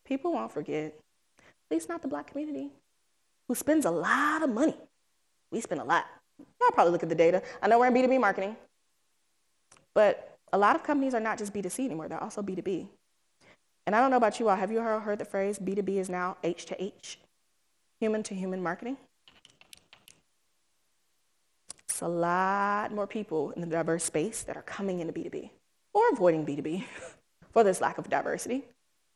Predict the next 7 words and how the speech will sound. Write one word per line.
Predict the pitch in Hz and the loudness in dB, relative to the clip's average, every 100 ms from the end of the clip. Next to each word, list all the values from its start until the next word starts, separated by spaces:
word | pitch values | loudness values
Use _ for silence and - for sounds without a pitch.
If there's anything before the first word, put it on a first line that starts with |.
| _ _ _ - | _ _ _ -6
So | 269 | 0
what | 277 | 2
are | 285 | 2
you | |
gonna | 269 269 | 0 2
do? | 392 - - - _ _ _ _ _ _ _ _ _ _ _ | 2 0 -6 -20 _ _ _ _ _ _ _ _ _ _ _
Right? | 165 208 | 2 2